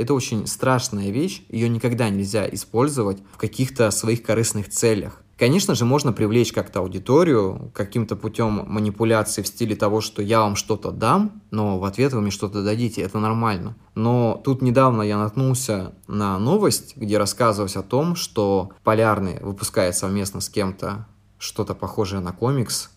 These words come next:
который он объявил второй Библией. Что? <laughs> Да, это немножко меня смутило. И при этом он пишет, что если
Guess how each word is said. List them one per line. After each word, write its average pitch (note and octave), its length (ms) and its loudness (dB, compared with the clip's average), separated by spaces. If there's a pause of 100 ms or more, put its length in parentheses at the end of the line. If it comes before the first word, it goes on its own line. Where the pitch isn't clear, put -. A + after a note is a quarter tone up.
который G2+ 420 -2
он G2+ 160 0
объявил F#2+ 480 -2
второй F#2 680 -4 (120)
Библией. G#2+ 680 -2 (220)
Что? A#2+ 480 -4 (120)
<laughs> - 120 -2 (220)
Да, A#2+ 200 4
это A2 160 2
немножко A#2 280 -2
меня G2+ 120 -2
смутило. A2 540 -2 (120)
И - 80 -2
при A2+ 200 2
этом F3 200 4
он A#2+ 120 2
пишет, C#3+ 300 -2
что G#2+ 480 2
если A2 720 0